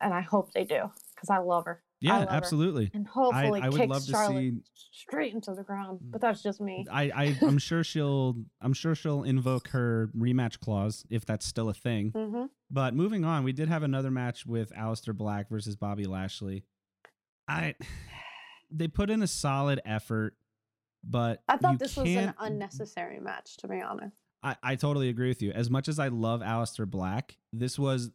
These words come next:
Speaker 2: probably the worst match to follow the Charlotte versus Rhea match.
Speaker 1: Yeah.
Speaker 2: And the reason I say that is because you came out hot, we crowned a new champion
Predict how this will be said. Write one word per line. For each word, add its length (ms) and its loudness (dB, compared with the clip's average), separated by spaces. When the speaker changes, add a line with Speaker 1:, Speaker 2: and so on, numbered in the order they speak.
Speaker 2:
probably 680 0
the 300 0
worst 380 -2
match 400 -2
to 80 -4
follow 800 -4
the 300 0
Charlotte 480 -2
versus 340 -4
Rhea 240 0
match. 300 -4
Speaker 1:
Yeah. 160 -2
Speaker 2:
And 140 0
the 60 -2
reason 280 -2
I 80 -2
say 300 -4
that 320 -4
is 160 -6
because 440 -4
you 80 -6
came 280 -2
out 220 -4
hot, 340 -2
we 120 -2
crowned 340 0
a 20 0
new 200 4
champion 720 0